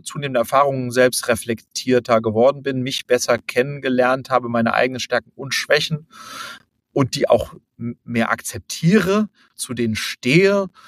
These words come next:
Ähm, und das ist eigentlich dann wiederum dieses berühmte Fundament, ähm, auf dem man dann glücklicher ist, als wenn man noch so suchend und unsicher ist, was ich mit Anfang zwanzig, Anfang dreißig noch total war. Ich hab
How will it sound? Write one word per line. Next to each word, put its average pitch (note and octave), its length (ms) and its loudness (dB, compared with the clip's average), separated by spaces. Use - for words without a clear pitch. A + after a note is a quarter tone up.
Ähm, B2+ 260 0
und B2 180 -4
das C3 140 6
ist D#3 140 -2
eigentlich C3 300 -2
dann B2 180 0
wiederum B2 320 2
dieses A2+ 220 0
berühmte A#2 380 0
Fundament, B2+ 920 2
ähm, A#2+ 260 -2
auf A#2+ 400 0
dem B2 160 0
man A#2 340 0
dann D3+ 880 0
glücklicher D#3+ 460 2
ist, D#3+ 160 4
als C#3+ 160 2
wenn C3 140 4
man C#3 200 2
noch C#3 200 2
so C3+ 240 -2
suchend C3 520 -2
und C3 260 -2
unsicher A2 480 2
ist, - 180 -2
was A2 280 2
ich - 340 0
mit A#2+ 260 -2
Anfang B2+ 400 0
zwanzig, C3 600 0
Anfang B2+ 340 0
dreißig B2 580 2
noch B2 220 -4
total B2 600 2
war. G#2 260 4
Ich F#2+ 120 -6
hab A2 100 -4